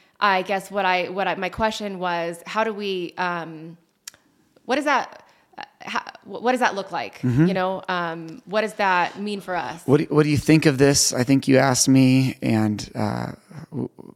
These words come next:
Speaker 1: Yeah.
Speaker 2: uh, where, where we currently are.
Speaker 1: Wait, but contextualize it to Scripture. What is it, what does that look like through the lens of Scripture?
Speaker 2: Right. Now, I'll just process out loud with our listener. M-, my answer to you, uh, in, in just this open dialogue, because it wasn't like an answer of yes and no,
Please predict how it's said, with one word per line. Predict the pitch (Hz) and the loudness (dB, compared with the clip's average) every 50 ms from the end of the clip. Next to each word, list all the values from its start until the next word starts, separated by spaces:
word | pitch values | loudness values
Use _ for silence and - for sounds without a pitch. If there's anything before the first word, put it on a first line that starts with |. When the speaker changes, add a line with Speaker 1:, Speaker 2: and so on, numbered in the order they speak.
| _ - | _ -10
Speaker 1:
Yeah. | 240 262 269 202 - - 170 | -8 -6 -6 -6 -6 -6 -4
Speaker 2:
uh, | 131 131 - - 110 104 95 - - 127 | -6 -6 -4 -4 -6 -4 -4 -2 -2 0
where, | 120 127 127 123 | 2 2 2 2
where | 120 - - 131 127 123 | 2 0 0 0 2 2
we | 123 120 - - _ - | 0 -2 -6 -8 _ -8
currently | - - 139 135 123 131 127 - - | 2 2 2 2 4 2 0 2 2
are. | 120 117 117 113 117 113 117 117 113 - - | 2 2 4 4 4 4 2 0 0 -4 -4
Speaker 1:
Wait, | - 247 - - 214 | -2 -2 -2 -2 -2
but | - 262 - - | -4 -4 -2 -2
contextualize | 269 233 - - 240 - - 247 226 226 214 196 | -4 -2 0 -2 -2 0 -2 -2 2 2 0 0
it | 208 175 - | -2 -6 -6
to | 180 | -8
Scripture. | 175 - - 247 247 - - 240 226 226 | -10 -2 -2 -2 -2 0 -2 0 0 0
What | 208 214 214 220 | 2 2 0 0
is | 196 | 0
it, | 202 - - | -2 -4 -2
what | 185 214 | -2 -2
does | 214 208 | 0 0
that | 202 185 185 | 0 -2 -2
look | 190 190 202 | -2 -2 -2
like | 190 190 - - | -2 -2 -4 -8
through | 202 196 | -8 -6
the | 185 180 | -6 -4
lens | 180 175 170 | -6 -6 -6
of | - - | -8 -12
Scripture? | - - 214 208 - - 196 190 185 185 180 - _ _ - | -8 -6 -6 -6 -4 -4 -4 -2 -2 -4 -4 -8 _ _ 2
Speaker 2:
Right. | 127 127 123 120 - 135 | 4 4 4 4 2 2
Now, | 135 135 123 - | 2 2 2 2
I'll | - 127 143 | 4 2 4
just | 135 139 127 - - _ - | 4 2 0 0 -4 _ 2
process | - - 135 131 117 - 135 120 - - | 4 4 4 4 4 2 2 2 2 2
out | 117 104 131 110 | 0 0 0 2
loud | 120 120 127 147 143 127 | 2 2 4 4 2 2
with | 127 117 | 0 -2
our | 117 120 120 | 0 0 2
listener. | 120 120 113 - - 120 120 123 117 - - - - - - - - | 2 2 2 2 2 4 4 2 2 0 -4 -16 -16 -16 -14 -2 2
M-, | 139 143 135 - - - | 4 4 4 2 -2 -2
my | - 139 131 120 113 | 2 2 4 4 4
answer | 117 127 131 165 214 185 - 151 131 | 2 4 4 4 4 4 4 2 2
to | - - 127 | 2 0 -2
you, | 120 107 104 110 110 131 156 - - - - - - - | 0 0 0 0 2 0 -2 -2 -6 -20 -20 -20 -16 -6
uh, | - - 110 - - - | -2 0 0 0 0 2
in, | 127 123 120 - - | 4 4 4 4 4
in | 127 123 | 4 4
just | 113 123 123 - | 4 4 0 -2
this | - 127 113 - - - - | -2 0 0 -2 -2 2 2
open | 139 135 - 135 123 113 | 2 4 4 2 0 2
dialogue, | 117 117 131 147 131 117 117 117 113 101 | 2 2 2 2 2 2 2 0 0 0
because | - 113 - 123 113 | -2 -2 -2 0 0
it | - | 2
wasn't | 120 127 135 135 - | 2 2 2 4 2
like | 117 117 - | 2 2 2
an | 113 | 2
answer | 113 120 120 110 - 117 | 2 2 2 2 2 2
of | 110 98 | 2 2
yes | 87 113 113 117 127 113 - - | 0 0 2 2 4 4 2 0
and | 113 104 101 104 - | 0 0 -2 -4 -2
no, | - 113 113 131 139 113 104 110 117 117 | 0 4 6 6 6 6 4 2 0 -2